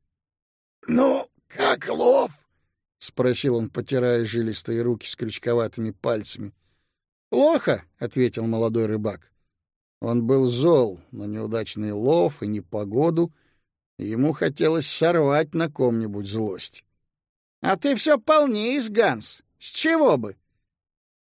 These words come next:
Старик жалко улыбнулся и развёл руками. «Ты тоже полнеешь,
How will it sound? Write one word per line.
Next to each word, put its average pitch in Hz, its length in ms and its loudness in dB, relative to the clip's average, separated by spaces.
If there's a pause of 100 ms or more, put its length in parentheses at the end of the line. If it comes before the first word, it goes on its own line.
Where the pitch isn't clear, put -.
(260)
Старик 123 440 0
жалко 120 380 0
улыбнулся 123 640 2
и 110 60 -2
развёл 113 420 0
руками. 127 560 0 (640)
«Ты 202 180 -2
тоже 160 460 2
полнеешь, 170 880 -2